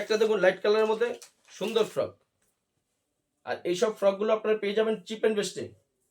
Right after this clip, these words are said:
বিশ to তিরিশ, দু তিন বছর থেকে শুরু করে দশ বারো বছর অবধি আপনার এই ফ্রকগুলো নিশ্চিন্তে আজই চলে আসুন আগরপাড়ার বুকে পিয়ালি ড্রেসেসে। এক্সক্লুসিভ কালেকশন। এটা দেখুন হোয়াইটের সাথে ডিপ কালার দিয়ে কত সুন্দর কালার করেছে, ব্লু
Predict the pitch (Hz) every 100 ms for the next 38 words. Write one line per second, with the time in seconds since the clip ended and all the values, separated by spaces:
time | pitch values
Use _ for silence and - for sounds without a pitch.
0 | - 208 214 226 190 - - - - _
1 | _ _ _ _ _ - 175 220 220 220
2 | 214 214 214 - 208 214 220 247 - _
3 | _ 143 190 180 185 202 202 208 196 196
4 | 190 190 190 175 170 175 175 190 190 208
5 | 226 254 220 131 101 _ _ _ 160 214
6 | 196 202 202 202 165 180 202 202 196 196
7 | 170 190 196 180 151 185 190 - - _
8 | - - - - - - - 285 277 -
9 | 175 143 - - - - _ - - -
10 | - - - - 165 226 220 220 160 180
11 | 196 220 233 196 190 - _ _ _ 135
12 | 180 208 220 214 208 214 208 - 180 202
13 | 214 185 190 180 160 117 104 - _ -
14 | - 143